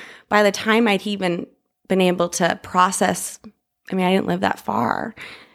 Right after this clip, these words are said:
I was, like, already home before I could even process what had happened. Um, and I remember just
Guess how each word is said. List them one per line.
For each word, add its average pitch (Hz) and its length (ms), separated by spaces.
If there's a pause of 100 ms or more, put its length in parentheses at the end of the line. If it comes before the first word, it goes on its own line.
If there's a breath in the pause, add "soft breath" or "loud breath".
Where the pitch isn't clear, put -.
(140 loud breath)
I 175 100
was, 180 180
like, 185 340
already 165 220
home - 400 (440)
before 175 520 (680)
I 175 60
could 170 160
even 165 180
process - 460
what - 140
had - 160
happened. - 540 (1300 loud breath)
Um, 180 600 (1040)
and 190 80
I - 20
remember 196 260
just 180 420